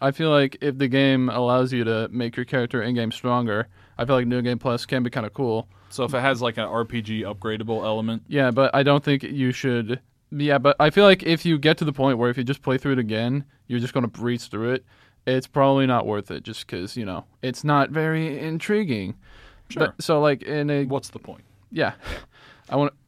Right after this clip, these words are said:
Speaker 1: and to use an example, like Dark Souls,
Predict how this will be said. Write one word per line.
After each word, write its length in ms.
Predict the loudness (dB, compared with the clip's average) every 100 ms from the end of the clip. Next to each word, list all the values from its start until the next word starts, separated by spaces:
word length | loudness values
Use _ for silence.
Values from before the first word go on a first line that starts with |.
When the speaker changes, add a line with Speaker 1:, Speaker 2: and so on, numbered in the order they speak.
| -4
Speaker 1:
and 200 | -2 0
to 80 | 2
use 220 | 2 2
an 60 | 0
example, 600 | 0 -2 -2 -2 -2 -4 _ _ _
like 240 | -6 -6 4
Dark 240 | 4 4
Souls, 420 | 0 -4 -4 -10